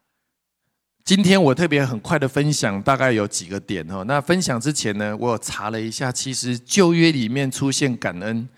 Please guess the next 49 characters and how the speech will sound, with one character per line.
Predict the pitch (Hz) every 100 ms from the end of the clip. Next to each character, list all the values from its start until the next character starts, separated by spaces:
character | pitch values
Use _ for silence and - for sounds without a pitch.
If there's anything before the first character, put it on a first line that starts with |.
| - - _
有 | - 90
一 | 135
百 | 113 90
零 | 87 90
二 | 101 113
次， | 92 - 104 90
新 | - 127 123
约 | 117
有 | 101
七 | 107 - 127
十 | 117 -
一 | -
次。 | 104 - 110 92 _ _ - - - -
他 | - 175
在 | 175
谈 | 156 - 127 143
感 | 156 107 95
恩 | 131
的 | 120
时 | 123
候， | 123
他 | 117 139
讲 | -
到 | 107
一 | 123
个 | 117
点， | - 95 90
我 | 92
很 | - 101
感 | 117 85
动。 | 85 113
他 | 104
说， | 135 151 143 156 - - - - _
其 | - 175
实 | 165
感 | 165 127 107
恩 | 135
里 | 127
面 | 117 135
有 | 101
三 | - - 127
个 | 123
成 | - 107 104
分， | 127 110
第 | 139
一 | 135
个 | 120
就 | 101
是 | 120 - 123